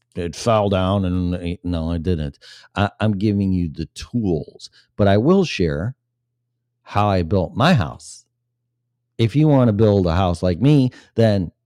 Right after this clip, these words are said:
knock your shit out. But I'm not telling you how to build a house. Capiche on this stuff? I got, I have to be a little bit of a dick here and stern. Okay. Hey, what's up, Darren? Good morning.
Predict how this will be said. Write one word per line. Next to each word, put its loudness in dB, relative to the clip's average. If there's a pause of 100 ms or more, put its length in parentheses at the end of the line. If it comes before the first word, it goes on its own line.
knock 0
your -6
shit 0
out. 2 (300)
But 2
I'm 2
not 0
telling 2
you 2
how 2
to 0
build -4
a -4
house. -4 (800)
Capiche 0
on 4
this 4
stuff? -2 (500)
I 0
got, 2
I -4
have -2
to -2
be 2
a 2
little 2
bit 0
of -2
a -2
dick -2
here 0
and -4
stern. -6 (420)
Okay. -6 (3000)
Hey, 2
what's 0
up, 2
Darren? 0
Good 0
morning. 0